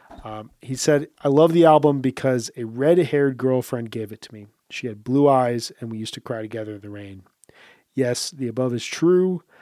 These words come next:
but it did also immediately become one of my favorites,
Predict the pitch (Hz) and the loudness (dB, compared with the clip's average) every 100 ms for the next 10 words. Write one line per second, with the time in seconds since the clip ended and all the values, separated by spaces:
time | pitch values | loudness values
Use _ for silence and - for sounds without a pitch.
0 | _ _ - 120 107 156 151 147 - 139 | _ _ -8 -8 0 4 6 6 4 0
1 | 127 127 156 160 160 143 131 - 135 131 | 0 -2 2 2 2 0 -2 -2 -2 -2
2 | 123 120 - 127 123 123 120 - | -4 -8 -4 -4 -2 -4 -6 -12